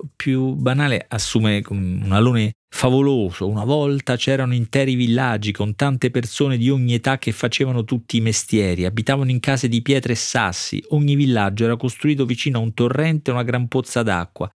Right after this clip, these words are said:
e così sia le persone che gli animali delle stalle avevano acqua e cibo. Adesso non ci sono più persone, né animali, né acqua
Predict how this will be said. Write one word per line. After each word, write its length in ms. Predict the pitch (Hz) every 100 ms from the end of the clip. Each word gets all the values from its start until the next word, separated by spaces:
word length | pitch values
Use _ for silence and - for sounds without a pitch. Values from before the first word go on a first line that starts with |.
| _
e 140 | 147
così 300 | - 151 123
sia 260 | 101 - 170
le 80 | 143
persone 540 | 135 123 - 113 104
che 160 | 95 110
gli 120 | 117
animali 480 | 120 127 151 131 110
delle 280 | 135 123
stalle 480 | 113 - 131 139 117
avevano 480 | 107 104 104 104 -
acqua 500 | - 139 - - - - - - -
e 140 | 120
cibo. 480 | - - 98 95 101 -
Adesso 300 | - 135 127
non 100 | 120
ci 120 | -
sono 200 | 113 117
più 180 | 110 117
persone, 540 | 120 117 - 175 151 117
né 140 | 113
animali, 440 | 127 135 165 160
né 140 | 135 160
acqua 420 | 175 - 139 131